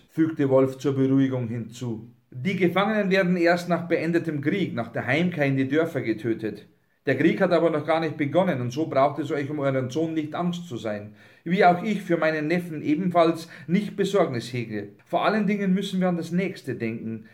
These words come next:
Es muss ein Lauscher hinunter an den Fluss geschickt werden."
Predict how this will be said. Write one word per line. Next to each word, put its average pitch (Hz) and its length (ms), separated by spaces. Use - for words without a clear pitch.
Es 131 180
muss 175 220
ein 165 100
Lauscher 147 480
hinunter 127 460
an 127 100
den 123 160
Fluss 170 300
geschickt 117 360
werden." 98 360